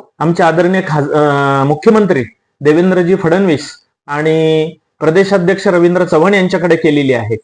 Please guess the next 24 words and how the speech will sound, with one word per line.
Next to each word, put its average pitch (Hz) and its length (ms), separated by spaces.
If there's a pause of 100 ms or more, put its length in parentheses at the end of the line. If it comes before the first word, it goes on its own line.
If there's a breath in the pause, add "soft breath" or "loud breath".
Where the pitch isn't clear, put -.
(420 loud breath)
दादां-, 202 960 (300)
दादांचं 226 440
नेतृत्व 220 420
म्हणजे 208 440 (420)
उच्च 208 320
शिक्षित 262 300
नेतृत्व 190 440
आहे, 120 260 (400)
सुसंस्कृत 208 600
घराण्याचा 170 500
वारसा 160 320
लाभलेला 143 420
आहे, 110 300 (360 loud breath)
विकासाची 185 540
दूरदृष्टी 185 680
आहे. 117 320 (420 soft breath)
याचे 190 160
आपण 226 260
सगळं 226 300
दोन 220 180
हजार 214 200
एकोणीस 214 440
ते 233 80
चोवीस 202 640